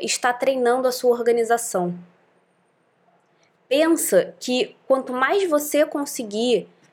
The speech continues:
regular, se movimentar entre múltiplas coisas e ainda assim ter clareza, segurança e controle,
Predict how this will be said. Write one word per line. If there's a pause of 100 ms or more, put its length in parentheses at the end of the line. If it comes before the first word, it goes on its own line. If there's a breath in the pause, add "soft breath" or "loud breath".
(500)
regular, (240 soft breath)
se
movimentar (120)
entre
múltiplas
coisas
e
ainda
assim (540 soft breath)
ter
clareza,
segurança
e
controle,